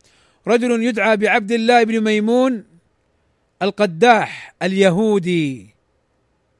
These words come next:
وسموا بالعبيديين نسبة له لأنه عبد الله، فهم أتباع عبد الله فيقال أتباع العبيدي، وسموا بالإسماعيليين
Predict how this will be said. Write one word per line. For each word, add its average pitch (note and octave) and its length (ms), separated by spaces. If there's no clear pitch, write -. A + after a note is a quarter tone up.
وسموا C4 500
بالعبيديين A3+ 1080
نسبة A3+ 380
له G#3 400
لأنه G3+ 340
عبد G3+ 240
الله، A3+ 440
فهم A3 240
أتباع A3+ 480
عبد G#3 180
الله A3+ 320
فيقال A3 460
أتباع G3+ 400
العبيدي، F#3+ 800
وسموا C4 500
بالإسماعيليين A#3+ 1160